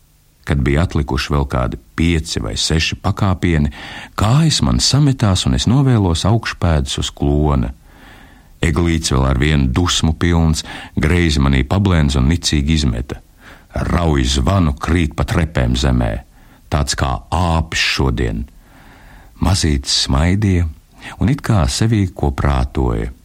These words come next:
Kad iznācām uz ielas, viņš pēkšņi apstājās un dzīvi iesaucās: "Āpis gan!" Un tad viņš sāka smieties tā, ka atskanēja līdz Herdera laukumam.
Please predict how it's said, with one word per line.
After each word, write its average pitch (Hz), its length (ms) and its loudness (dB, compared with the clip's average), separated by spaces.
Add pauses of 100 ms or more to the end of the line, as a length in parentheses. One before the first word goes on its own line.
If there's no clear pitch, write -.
(640)
Kad 113 140 0
iznācām 78 520 2
uz 67 140 0
ielas, 110 320 2
viņš 65 160 -2
pēkšņi 80 400 0
apstājās 87 540 0
un - 120 -2
dzīvi 78 460 2
iesaucās: - 720 -4 (440)
"Āpis 98 720 0
gan!" 76 400 2 (760)
Un 101 140 0
tad 165 280 -2
viņš 123 220 4 (100)
sāka 120 340 2
smieties 120 640 2
tā, 139 320 4 (320)
ka 101 160 2
atskanēja 80 640 2
līdz 69 360 0 (120)
Herdera 67 420 0
laukumam. 62 800 -2